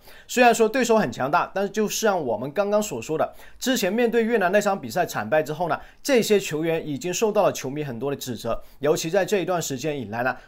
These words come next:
他们的口碑和名声掉到低谷。所以其实对他们来说，如果说真的想争一口气呢，必须要在这两场比赛当中完成一个绝地反击，即便是不能够战胜对手呢，但是最终也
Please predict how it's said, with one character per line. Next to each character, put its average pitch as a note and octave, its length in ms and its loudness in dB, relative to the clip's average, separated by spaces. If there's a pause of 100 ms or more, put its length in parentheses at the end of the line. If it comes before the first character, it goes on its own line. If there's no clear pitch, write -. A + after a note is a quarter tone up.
他 G#3+ 180 0
们 G#3+ 80 0
的 G3 80 0
口 B2 220 -8
碑 D3+ 260 0
和 C3 120 -8
名 C#3 180 -6
声 D#3 180 -4 (120)
掉 F3 160 0
到 C#3+ 100 0
低 E3+ 180 -8
谷。 - 160 -8 (420)
所 C#4+ 180 6
以 A#3 100 2
其 G3 140 -2
实 G3+ 100 -2
对 A#3+ 180 0
他 A3+ 200 0
们 A3 100 2
来 F#3 140 4
说， G3 220 -2
如 F#3+ 280 -2
果 G#3+ 140 2
说 F#3+ 160 -2
真 G#3+ 120 -2
的 G3 100 0
想 D3+ 200 -4
争 F#3 140 -4
一 G#3+ 100 0
口 C3 160 -2
气 F#3 140 -6
呢， D#3+ 100 0 (260)
必 B3+ 200 2
须 - 180 -4
要 A3 120 6
在 G#3 120 4
这 F#3 120 0
两 D#3+ 160 2
场 F3+ 180 -2
比 C3 120 -8
赛 D3+ 160 2
当 D3 160 0
中 C#3+ 280 -4
完 C#3 240 0
成 D3+ 120 -6
一 C#3+ 80 -4
个 D3+ 240 -2
绝 C#3+ 180 -2
地 E3 120 -6
反 G#2+ 180 -6
击， C3 220 -10 (300)
即 F#3+ 200 0
便 B3+ 160 2
是 B3 140 0
不 A#3+ 220 -2
能 F3 120 0
够 A3 120 4
战 A3 160 4
胜 G#3+ 180 2
对 G#3 140 4
手 C3 140 -2
呢， C3+ 140 -2
但 F3+ 140 0
是 F#3 140 -6
最 A3 200 -2
终 F3 240 -2
也 C3+ 240 -4